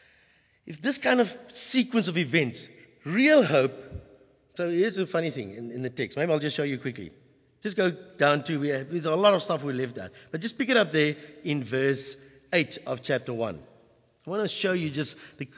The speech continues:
interconnectedness of this whole thing. Verse eight, "Though you have not seen him," that is Jesus, "you love him. And even though you do not see him now, you believe in him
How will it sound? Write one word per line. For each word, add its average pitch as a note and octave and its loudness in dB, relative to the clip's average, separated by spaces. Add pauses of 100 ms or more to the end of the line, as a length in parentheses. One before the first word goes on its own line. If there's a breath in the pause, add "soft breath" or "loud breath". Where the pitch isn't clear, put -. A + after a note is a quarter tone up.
interconnectedness D#3 0 (320 loud breath)
of C3 -10
this D#3 -4
whole C#3+ 0
thing. G2 -4 (760 soft breath)
Verse D3+ 2
eight, G#3 2 (260 loud breath)
"Though F#3+ 8
you B3 8
have G#3 6
not A3 2
seen A3 2
him," E3+ 2
that D3+ 4
is A#2+ -4
Jesus, D#3+ -2 (240 loud breath)
"you F#3+ 4
love A3+ 6
him. C3 -2 (640 soft breath)
And F3+ -6
even A3+ 4
though G#3 4
you F#3+ 2
do F3 0
not F3+ 2
see F#3+ 0
him D#3+ 4
now, D#3+ 4 (440 loud breath)
you F3+ -2
believe G#3+ 2
in F3+ 0
him A2+ -4